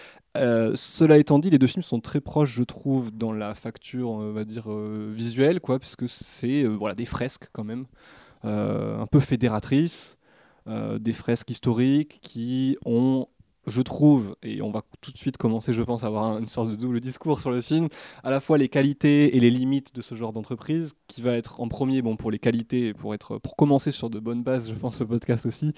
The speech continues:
euh, je pense qu'il y a un enjeu, euh, des récits palestiniens, enfin, d'occultation des récits palestiniens qui est très concret et que tous ces, ces deux films-là, en fait, participent à essayer de contrer ou de contrebalancer par,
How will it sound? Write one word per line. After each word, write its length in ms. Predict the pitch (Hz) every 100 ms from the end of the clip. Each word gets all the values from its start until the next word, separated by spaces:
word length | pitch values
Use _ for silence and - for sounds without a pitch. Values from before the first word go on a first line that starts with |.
| - - - - -
euh, 240 | 117 113
je 120 | 110
pense 260 | 135 143 151
qu'il 100 | 135
y 60 | 120
a 60 |
un 140 | 113 123
enjeu, 480 | 131 123 135 139 135 _ _
euh, 220 | 117 110
des 240 | 110 120 117
récits 220 | 113 -
palestiniens, 500 | 120 113 - 120 120
enfin, 180 | - 107
d'occultation 760 | 123 143 160 139 131 147 143 131
des 100 | 113
récits 220 | 117 -
palestiniens 500 | - 113 - 127 127
qui 120 | 127
est 40 | 117
très 160 | -
concret 460 | 147 127 - 143 160
et 60 | 107
que 120 | -
tous 220 | 113 151
ces, 120 | -
ces 300 | 120 - 143
deux 100 | 135
films-là, 460 | 139 151 131 123 139
en 60 |
fait, 160 | 127 131
participent 500 | - - 131 - 143
à 40 |
essayer 140 | 110 139
de 80 | 107
contrer 480 | - 127 - 135 147 _ _ -
ou 40 |
de 60 | 120
contrebalancer 720 | - 131 127 120 120 - 143
par, 440 | 139 123 127 123